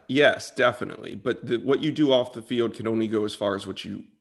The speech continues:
do on the field and what you accomplish on the field. So these guys have the ability to recruit at a very high level as long as F S U wins. However, these guys will not, you know, as off-field hires, be contributing to the on-field product. So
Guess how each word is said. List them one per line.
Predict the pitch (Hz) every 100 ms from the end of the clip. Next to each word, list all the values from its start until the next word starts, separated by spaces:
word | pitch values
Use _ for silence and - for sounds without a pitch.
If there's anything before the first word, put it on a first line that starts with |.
| 101
do | 101 101 -
on | 101 98
the | -
field | - - 80
and |
what | 98 -
you | 107
accomplish | 101 104 - 95
on | - 92
the | 98
field. | - - -
So | 110
these | 110 135
guys | 131 139 135 127 127 - - _ _ _ _ _
have | - 156 156 143
the | 143
ability | 127 135 135 131
to | 120
recruit | 117 117 - 135 123
at |
a | 110
very | 120 117
high | 113 117
level | 117 123 127
as | - 127
long | 127 127
as | 127
F | 120 117 113
S | -
U | 107
wins. | 104 123 - - 117
However, | 110 113 117
these | 107 107
guys | 117 110 107
will | 104
not, | 110 110 107 - - _ _ -
you | 104
know, | - - - - -
as | 113 110 -
off-field | 113 - 107 101
hires, | 110 117 104 104 -
be | - 113 107
contributing | - 101 - 123 110 101
to | 104
the | 95 -
on-field | 107 104 104 - 110 -
product. | - - - -
So | - 123 113